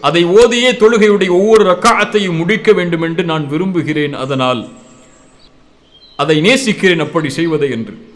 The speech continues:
ரசூலுல்லாஹி ஸல்லல்லாஹு அலைஹி வஸல்லம் அவர்கள் சொன்னார்கள்,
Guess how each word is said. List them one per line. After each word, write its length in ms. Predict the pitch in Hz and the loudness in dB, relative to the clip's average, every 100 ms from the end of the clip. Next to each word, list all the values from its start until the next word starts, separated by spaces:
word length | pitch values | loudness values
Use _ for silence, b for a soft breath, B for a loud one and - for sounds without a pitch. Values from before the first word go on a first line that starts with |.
| B B B | B B B
ரசூலுல்லாஹி 600 | 143 180 160 147 135 131 | -6 -4 -4 -4 -4 -6
ஸல்லல்லாஹு 440 | 147 170 165 151 117 | -6 -4 -2 -4 -4
அலைஹி 340 | 139 175 160 151 | -6 -4 -2 -2
வஸல்லம் 380 | 139 - 170 175 | -4 -4 -4 -4
அவர்கள் 240 | 147 135 | -4 -6
சொன்னார்கள், 560 | 135 156 180 156 220 - | -6 -4 -2 -2 -2 -6